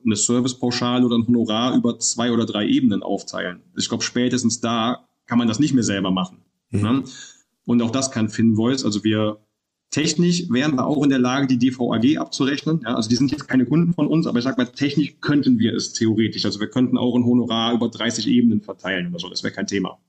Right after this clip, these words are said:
Speaker 1: ja.
Speaker 2: Mhm. Das Ganze klingt natürlich nach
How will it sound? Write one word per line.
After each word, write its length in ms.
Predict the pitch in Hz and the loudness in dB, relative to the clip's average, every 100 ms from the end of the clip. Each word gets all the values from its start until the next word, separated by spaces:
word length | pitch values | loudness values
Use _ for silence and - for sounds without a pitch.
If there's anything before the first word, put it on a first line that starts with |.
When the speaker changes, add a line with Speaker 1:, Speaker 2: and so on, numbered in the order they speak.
| - | -8
Speaker 1:
ja. 80 | 101 | -4
Speaker 2:
Mhm. 300 | 113 120 147 - _ _ _ _ _ _ - | -2 -2 -4 -10 _ _ _ _ _ _ -6
Das 200 | 107 107 | -4 -2
Ganze 340 | 98 147 151 | -2 0 -2
klingt 300 | - 143 151 | 0 -2 -2
natürlich 480 | 151 143 147 151 - | -4 -2 0 0 -2
nach 300 | 113 113 | -2 -4